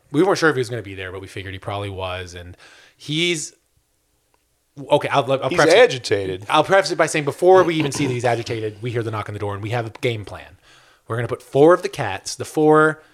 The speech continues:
Speaker 1: uh, s-,
Speaker 2: That won't
Speaker 1: secret
Speaker 2: try to
Speaker 1: cats,
Speaker 2: Uh, right.
Speaker 1: uh, th-, that are gonna be put in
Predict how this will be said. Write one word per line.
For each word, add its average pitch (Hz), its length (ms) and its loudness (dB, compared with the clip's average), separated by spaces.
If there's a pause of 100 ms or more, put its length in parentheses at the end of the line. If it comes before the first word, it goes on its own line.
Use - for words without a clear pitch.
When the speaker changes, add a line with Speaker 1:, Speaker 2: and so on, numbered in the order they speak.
(400)
Speaker 1:
uh, 123 420 0 (880)
s-, - 200 -6
Speaker 2:
That - 340 -2
won't 110 80 6
Speaker 1:
secret 117 220 2
Speaker 2:
try 107 80 4
to 101 60 0
Speaker 1:
cats, 98 560 -8
Speaker 2:
Uh, 127 140 -2
right. 85 320 -4 (180)
Speaker 1:
uh, 113 320 -2 (520)
th-, 113 240 -8
that 120 140 -6
are 131 100 -2
gonna 131 160 -8
be 123 140 -10
put 147 340 0
in 123 380 -4